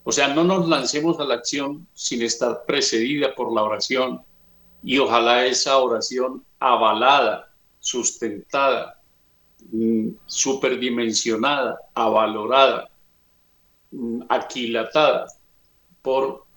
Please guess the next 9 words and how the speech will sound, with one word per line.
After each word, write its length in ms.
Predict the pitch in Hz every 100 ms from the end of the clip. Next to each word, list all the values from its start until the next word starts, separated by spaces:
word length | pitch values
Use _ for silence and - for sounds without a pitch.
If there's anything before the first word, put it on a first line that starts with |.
| _ _ _
la 220 | 123 117
mortificación. 1080 | 117 131 143 139 - 110 110 - - 110 - _ _ _ _ _ _ _
Los 180 | - 127
seres 260 | 156 175 170
humanos 400 | 139 143 156 -
todos 240 | 156 147
tenemos 380 | 123 123 135 135
muchos 320 | 151 - 139
sufrimientos, 880 | - 110 113 101 139 110 - _